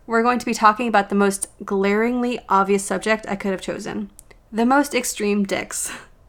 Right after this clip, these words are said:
<laughs> I am not going to apologize for being so basic. You're the one who subscribed to this podcast, so this is a slight on you. <laughs> So,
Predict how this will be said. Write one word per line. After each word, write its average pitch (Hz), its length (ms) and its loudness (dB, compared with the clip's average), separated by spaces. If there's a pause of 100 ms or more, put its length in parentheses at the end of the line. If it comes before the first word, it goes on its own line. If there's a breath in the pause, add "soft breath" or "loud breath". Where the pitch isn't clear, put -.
(180)
<laughs> - 560 -10
I 233 120 6
am 240 200 6
not 196 180 6
going 185 140 2
to 190 80 0
apologize 185 480 0
for 196 100 -2
being 185 220 0
so 190 240 -2
basic. - 600 -8 (100)
You're 196 260 4
the 226 80 2
one 247 100 0
who 233 80 0
subscribed 202 520 0
to 226 60 -6
this 220 160 -2
podcast, 185 640 2
so 180 420 -4 (240)
this 202 180 -4
is 220 120 -6
a 220 60 -4
slight 185 300 0
on 180 200 -2
you. 190 320 -4 (580 loud breath)
<laughs> 294 100 -12 (300 loud breath)
So, 208 340 0